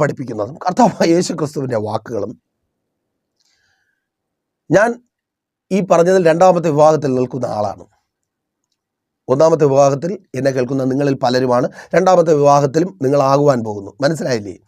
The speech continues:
ബാധിക്കപ്പെട്ടവരും ബാധിക്കപ്പെട്ടവരെ വിടുവിക്കുന്നവരും. അപ്പോ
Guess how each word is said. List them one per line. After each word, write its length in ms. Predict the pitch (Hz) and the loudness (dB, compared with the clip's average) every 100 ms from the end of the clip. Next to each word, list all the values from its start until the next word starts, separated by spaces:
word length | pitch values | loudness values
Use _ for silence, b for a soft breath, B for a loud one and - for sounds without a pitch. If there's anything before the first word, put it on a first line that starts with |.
| _ - | _ 0
ബാധിക്കപ്പെട്ടവരും 800 | 120 135 143 143 117 117 131 165 B B 143 | 2 2 0 -4 -6 -4 -4 -4 B B 0
ബാധിക്കപ്പെട്ടവരെ 720 | 139 151 151 131 120 131 190 226 | 2 2 0 -2 0 0 0 0
വിടുവിക്കുന്നവരും. 600 | 196 180 135 107 107 - _ b b b b b b 147 | 2 0 -2 -10 -16 -20 _ b b b b b b 0
അപ്പോ 160 | 170 | 2